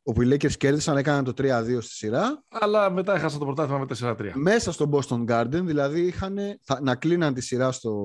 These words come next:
Speaker 1: στο L A Memorial, κάτι τέλος πάντων, σαν νοσοκομείο
Speaker 2: Μμμ.
Speaker 1: ακούγεται. Έχασαν τα υπόλοιπα, τα επόμενα δύο
Speaker 2: Μμμ.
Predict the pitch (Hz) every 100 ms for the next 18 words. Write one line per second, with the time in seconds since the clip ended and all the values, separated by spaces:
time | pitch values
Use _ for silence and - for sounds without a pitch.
0 | 95 95 92 90 87 78 73 - _ _
1 | - - 113 117 131 127 101 98 123 117
2 | 95 95 104 98 85 90 - 117 156 180
3 | 175 - 131 120 113 110 117 123 156 156
4 | 196 240 - - - - - - _ _
5 | _ - 208 170 135 120 117 120 113 110
6 | 110 110 117 110 98 117 220 269 277 _
7 | _ _ _ - 87 131